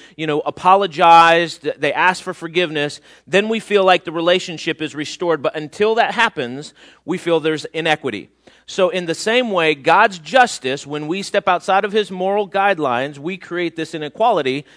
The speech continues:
and his justice demands payment. That's because God's moral perfection is defined by righteousness. And righteousness is really, we could call it purity, which means that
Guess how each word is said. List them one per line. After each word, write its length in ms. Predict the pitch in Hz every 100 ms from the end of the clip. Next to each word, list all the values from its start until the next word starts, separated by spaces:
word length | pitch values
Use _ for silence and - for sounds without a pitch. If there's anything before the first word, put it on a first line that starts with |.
| _ _ _ 156
and 160 | 160
his 160 | 165 139
justice 500 | - 214 - 160 151
demands 540 | 165 160 151 156 151 _ _
payment. 500 | - 202 185 131 - _ _ _ _ _ _ _ _ _ _ _ _ _ _
That's 400 | 127 156 226 -
because 720 | 226 262 - 117 107 120 131 - _ _
God's 360 | 135 202 190 147
moral 300 | 185 269 269
perfection 720 | 208 - 269 - - 139 156
is 160 | 160
defined 320 | 160 - 202 185
by 100 | 165
righteousness. 840 | 160 208 202 175 - 107 - - _ _ _ _ _ _ _ -
And 220 | 160 156
righteousness 1000 | 175 233 294 196 160 139 135 156 180 - _ _ -
is 220 | 170 135 135 _ _ _ _
really, 380 | 165 208 214 165 _ _ _ _
we 180 | _ 175
could 140 | 175 -
call 220 | 190 208
it 120 | -
purity, 720 | - 226 220 165 - 110 85 _ _ _ _
which 240 | 196 240 220
means 600 | 254 269 190 165 175 - _ _
that 240 | 143 202